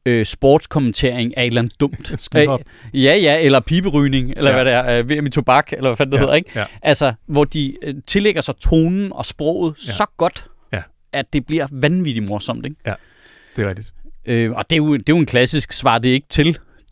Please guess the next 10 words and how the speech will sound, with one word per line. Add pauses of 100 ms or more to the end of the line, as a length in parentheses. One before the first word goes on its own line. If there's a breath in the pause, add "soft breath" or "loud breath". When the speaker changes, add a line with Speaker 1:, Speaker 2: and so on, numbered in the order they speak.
(120)
Speaker 1:
joke,
ikke? (260)
Speaker 2:
Jo.
Speaker 1:
Øh,
men
bare (140)
virkelig,
virkelig
elegant
lavet.